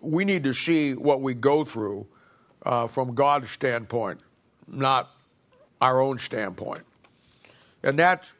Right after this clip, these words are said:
where most Christians fail at this point right here. We've talked about the last couple of weeks about keeping our emotions in check on Sunday morning. "He that hath no rule over its own spirit, like a city broken down without walls."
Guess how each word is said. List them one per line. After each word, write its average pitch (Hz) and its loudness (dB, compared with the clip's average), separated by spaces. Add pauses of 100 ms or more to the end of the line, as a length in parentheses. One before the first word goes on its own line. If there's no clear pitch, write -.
(320)
where 160 4
most 156 2
Christians 131 -2
fail 135 2
at 123 -6
this 127 -2
point 123 -2
right 127 0
here. 120 -4 (1800)
We've 147 -2
talked 170 4
about 143 2
the 139 2
last 139 0
couple 127 0
of 127 0
weeks 139 -4
about 123 -4
keeping 131 -2
our 117 -2
emotions 120 -4
in 110 -10
check 110 -4
on 117 -6
Sunday 120 -4
morning. 117 -6
"He 135 -4
that 123 -4
hath 120 -4
no 117 -6
rule 123 -4
over 113 -6
its - -10
own 117 -4
spirit, - -6
like 110 -6
a 95 -8
city 120 -4
broken 113 -4
down 110 -2
without 95 -4
walls." 117 0